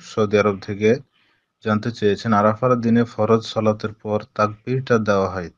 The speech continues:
তাকবীর কতবার দিতে হবে? আরাফার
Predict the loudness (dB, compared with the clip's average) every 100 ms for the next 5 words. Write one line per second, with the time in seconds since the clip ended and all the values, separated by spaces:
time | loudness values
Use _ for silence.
0 | _ -6 -6 -4 -4 -4 -6 -6 0 2
1 | 0 -4 -14 -14 -14 -16 -18 _ -20 _
2 | _ _ _ _ _ _ _ _ _ _
3 | _ _ _ _ _ _ _ 0 4 4
4 | 4